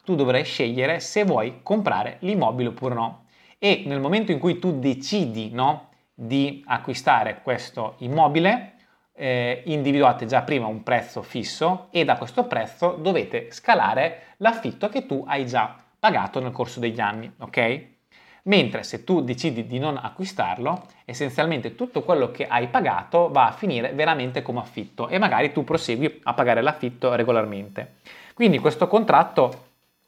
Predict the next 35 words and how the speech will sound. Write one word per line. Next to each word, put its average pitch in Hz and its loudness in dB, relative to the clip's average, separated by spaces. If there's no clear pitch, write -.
eh, 117 -4
è 120 -6
ottimo 131 2
secondo 117 -6
me 117 -6
per - -6
te, 110 -2
eh, 123 -2
perché, 180 2
eh, 127 -6
hai 147 6
modo 127 6
di, 117 -4
se - 0
è 117 0
possibile, 139 2
sempre 135 2
con, 131 2
eh, 135 2
l'accordo, 123 4
eh, 117 -6
dalla 117 2
parte 120 4
che - -6
è 117 -6
proprietaria 113 0
dell'immobile, 110 -4
di 156 0
avere 123 4
per 117 -2
due 139 2
o - 0
tre 143 -4
anni, 208 -2
no, 156 -4